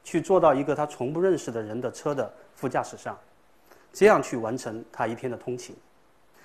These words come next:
今天我下飞机的时候，我看见很多人打开手机的第一件事，也是打开不同的A P P，在找专车的司机，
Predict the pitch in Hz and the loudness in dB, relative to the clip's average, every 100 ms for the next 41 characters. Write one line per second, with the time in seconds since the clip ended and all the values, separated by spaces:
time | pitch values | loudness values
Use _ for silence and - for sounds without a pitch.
0 | - - - 240 294 220 196 147 233 240 | -20 -20 0 4 8 8 6 4 4 4
1 | 165 113 117 95 - - _ _ _ - | 0 -2 -4 -6 -10 -20 _ _ _ -8
2 | 120 - 247 202 165 175 143 - 113 95 | -6 2 6 6 6 2 2 -6 -6 -4
3 | 139 131 107 113 - _ _ 113 147 156 | 0 0 0 -8 -16 _ _ -2 -2 -4
4 | 117 104 139 135 165 180 180 165 - - | -6 -4 -4 -2 -2 2 0 0 -6 -10
5 | - _ _ _ _ _ - 120 101 - | -12 _ _ _ _ _ -8 -6 -4 -4
6 | - 160 - - - 110 - 165 - 110 | -2 -2 -2 -6 -6 -10 -6 -6 -6 -8
7 | 110 110 104 - 110 - _ _ _ _ | -8 -12 -16 -16 -16 -16 _ _ _ _
8 | 165 117 113 101 175 170 175 135 - 123 | 0 0 -2 -2 0 0 0 -6 -6 -10
9 | 123 143 | -8 -8